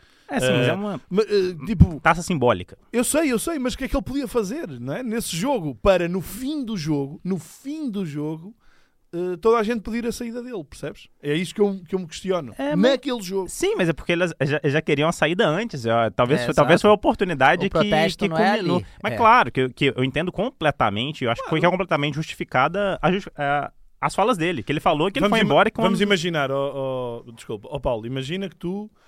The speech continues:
Speaker 2: eh, tinhas um, dois ou três maus trabalhos. Dois ou três maus trabalhos que tu fazias no, no, no, no gol,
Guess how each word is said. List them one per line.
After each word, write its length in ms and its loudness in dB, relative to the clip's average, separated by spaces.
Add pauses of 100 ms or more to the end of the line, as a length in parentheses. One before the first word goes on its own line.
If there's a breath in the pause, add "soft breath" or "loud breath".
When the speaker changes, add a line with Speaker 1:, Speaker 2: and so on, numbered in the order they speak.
(240 soft breath)
Speaker 2:
eh, 320 -8 (160)
tinhas 440 -6
um, 580 -10 (180)
dois 280 -2
ou 80 -2
três 200 -4
maus 220 -6
trabalhos. 520 -10 (220)
Dois 240 -6
ou 60 -6
três 220 -8
maus 180 -4
trabalhos 300 -8
que 80 -20
tu 100 -12
fazias 420 -8
no, 140 -12 (100)
no, 400 -12 (380)
no, 380 -12
no 160 -8
gol, 340 0